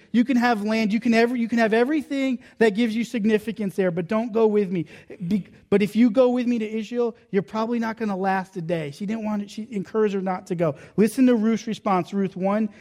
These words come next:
sixteen through seventeen. But Ruth replied, "Don't urge me to leave you or to turn back from you.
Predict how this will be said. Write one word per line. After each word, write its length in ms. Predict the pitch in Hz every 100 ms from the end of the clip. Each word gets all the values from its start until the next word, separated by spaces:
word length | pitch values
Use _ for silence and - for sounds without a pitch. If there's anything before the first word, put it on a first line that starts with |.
| -
sixteen 500 | - 220 - 220 208
through 140 | 208
seventeen. 540 | 190 202 185 180 175 147 -
But 160 | - 202
Ruth 340 | 190 226 240
replied, 420 | 233 196 214 185 160
"Don't 240 | 226 233
urge 240 | 214 220 202
me 100 | 220
to 80 | 196
leave 300 | 190 208 180
you 280 | 180 165 156 -
or 120 | 185
to 80 | 180
turn 300 | - 226 208
back 280 | 190 196 196
from 160 | 185
you. 240 | 170 160